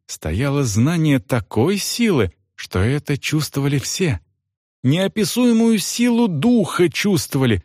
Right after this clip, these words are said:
даже не силу, а силищу. Не понимаю пока, откуда она взялась, но церковь и бояре отступили перед Иваном,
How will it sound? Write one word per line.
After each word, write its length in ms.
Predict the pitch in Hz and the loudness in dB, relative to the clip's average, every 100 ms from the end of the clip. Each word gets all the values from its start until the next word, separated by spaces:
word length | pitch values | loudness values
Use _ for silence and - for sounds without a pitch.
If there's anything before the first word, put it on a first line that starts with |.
| _ - | _ -4
даже 320 | 92 110 139 | -2 0 0
не 100 | 170 | 0
силу, 460 | - 123 208 196 | -2 -2 2 2
а 220 | 135 95 85 | 2 0 -4
силищу. 1080 | - - - 233 220 175 147 - - 90 - _ _ _ _ _ - | -6 -4 0 2 4 2 0 -2 -2 -4 -6 _ _ _ _ _ -4
Не 180 | 95 151 | 0 0
понимаю 480 | 185 185 196 175 123 | 0 0 2 2 0
пока, 400 | 123 104 160 135 | -2 -2 0 0
откуда 460 | 127 - 170 131 | -2 -2 0 2
она 220 | 143 160 139 | 2 2 2
взялась, 760 | 101 113 113 139 98 82 - | 2 2 2 2 0 -4 -2
но 240 | 92 143 170 | 0 0 -2
церковь 640 | - 135 165 156 160 - | -4 -2 0 0 -2 0
и 60 | 151 | 0
бояре 520 | 143 135 160 165 170 | 2 2 2 2 0
отступили 960 | - 160 - - 190 165 - 214 156 | 0 -2 -4 -6 -6 -4 -2 2 2
перед 320 | 131 156 160 151 | 2 0 2 2
Иваном, 440 | 175 214 151 | 2 2 2